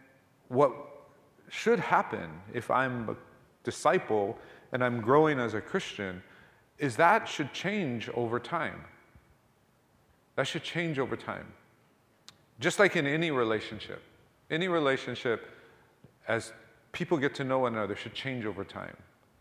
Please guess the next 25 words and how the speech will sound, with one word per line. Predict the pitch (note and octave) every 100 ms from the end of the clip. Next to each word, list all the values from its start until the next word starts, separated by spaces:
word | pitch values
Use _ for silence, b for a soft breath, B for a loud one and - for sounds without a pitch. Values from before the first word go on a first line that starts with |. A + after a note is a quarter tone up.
| _ _ _ _ _ -
Hopefully, | A3 G3+ C3+ A2 G#2 D3 - - - -
this | B2+ -
is | G#2+
true | - G2+ G2+ D3 - B B B
for | - A#2
you, | G2 G2 B2+ D#3+ - - -
that | B2+ B2 A#2 - - -
the | B2+
relationship | B2 B2+ D#3+ F3 F3+ - D3+ -
those | C3+
of | B2+ A#2
you | A#2
have | A#2+ A2+ A2+ G2 - - - -
with | A#2 A2+ A2
your | G2+
children, | - E3+ C#3 A2 F2 D#2 - - _ _ _ b b b b b _ _ _ -
you, | A2 A2
you | G#2 G#2
had | B2+ B2+
children, | - C#3+ B2+ B2 A#2
they | G#2
were, | F#2 F#2 F#2 - G#2
you |
know, | G2 F#2 -
infants, | C3+ B2 B2+ A#2+ A#2 -